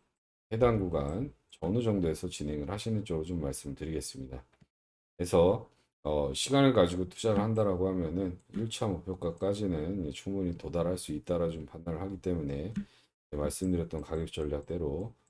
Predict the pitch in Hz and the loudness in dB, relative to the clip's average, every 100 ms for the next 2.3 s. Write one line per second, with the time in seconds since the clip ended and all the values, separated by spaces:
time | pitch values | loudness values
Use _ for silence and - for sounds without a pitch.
0 | _ - 69 - 73 76 76 82 95 90 | _ -10 -8 -6 -4 -4 -6 -6 -4 -4
1 | 85 80 82 71 - 71 69 90 98 78 | -4 -4 -4 -4 -6 -8 -4 0 0 0
2 | - 90 | -2 -6